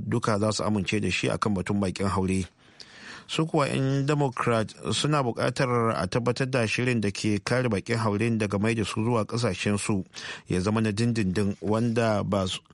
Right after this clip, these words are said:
waɗanda suka yi rajista a lokacin shugaba Obama kaɗai ba, wanda ake kiransu daca. Sanata Christine Gillibrand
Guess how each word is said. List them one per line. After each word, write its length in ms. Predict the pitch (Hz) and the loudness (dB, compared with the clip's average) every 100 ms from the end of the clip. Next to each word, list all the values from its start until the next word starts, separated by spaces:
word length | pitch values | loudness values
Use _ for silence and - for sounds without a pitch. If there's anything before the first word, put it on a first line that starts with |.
| - - - - | -20 -20 -10 -2
waɗanda 380 | 131 131 107 104 | 0 2 2 0
suka 220 | 101 110 | 0 0
yi 60 | 104 | 2
rajista 400 | 107 98 - 92 | 0 0 0 0
a 40 | |
lokacin 440 | 107 113 101 110 | 0 0 -2 -2
shugaba 560 | 107 98 98 104 107 107 | 0 0 2 2 0 -2
Obama 420 | - 87 107 107 98 | -2 0 2 2 0
kaɗai 260 | - 107 | 0 0
ba, 220 | 95 104 - _ - - - | 2 0 -2 _ -20 -18 -4
wanda 240 | 104 107 | 0 0
ake 200 | 107 107 | 0 -2
kiransu 320 | 92 120 110 98 | 0 -2 0 0
daca. 460 | 95 95 101 90 - _ _ _ _ - - - | 0 0 0 -2 -4 _ _ _ _ -18 -18 -6
Sanata 640 | - 104 104 110 104 104 98 | -2 0 2 2 2 0 0
Christine 640 | 110 110 - 113 113 107 | 0 -2 0 0 2 0
Gillibrand 560 | 104 113 104 107 101 | 0 0 2 2 0